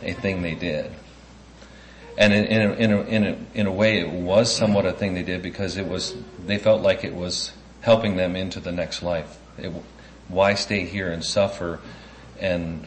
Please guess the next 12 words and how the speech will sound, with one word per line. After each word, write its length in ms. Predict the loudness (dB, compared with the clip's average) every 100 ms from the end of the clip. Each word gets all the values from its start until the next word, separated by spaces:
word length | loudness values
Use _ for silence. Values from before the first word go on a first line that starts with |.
| -6
live 240 | -4 -4
longer 560 | 0 4 4 2 -4 -8 -12 -20 -20 -20 -20 -20 -20 -20 -8
when 480 | 2 4 4 -2 -6
the 80 | 0
resources 920 | 2 4 4 4 4 2 -2 -2 2
that 340 | 2 2 0
they 160 | 0 0
had 640 | 0 0 2 2 0 -4
to 80 | -2
work 220 | 2 2
hard 400 | 4 4 6 2
to, 360 | -4 -4 -6